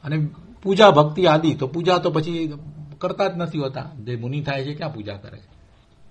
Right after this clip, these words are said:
એ તો સ્તુતિ કરે, વંદન કરે, એ બધું કરે. તો એવું જે કરે છે તો એના દ્વારા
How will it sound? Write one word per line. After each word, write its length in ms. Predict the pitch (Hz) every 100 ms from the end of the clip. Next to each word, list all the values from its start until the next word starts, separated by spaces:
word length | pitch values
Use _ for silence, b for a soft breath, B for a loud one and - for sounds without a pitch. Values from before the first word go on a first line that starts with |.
| - -
એ 40 |
તો 120 | -
સ્તુતિ 380 | - - 160 185
કરે, 220 | 160 156
વંદન 380 | 143 123 131 151
કરે, 200 | 160 156
એ 100 | 147
બધું 260 | 147 123 143
કરે. 240 | 170 117 _ _ _ - _ -
તો 60 |
એવું 340 | 123 110 151 156
જે 120 | 151
કરે 280 | 151 143 165
છે 140 | 151
તો 120 | 135
એના 260 | 143 123 135
દ્વારા 420 | 131 135 143 143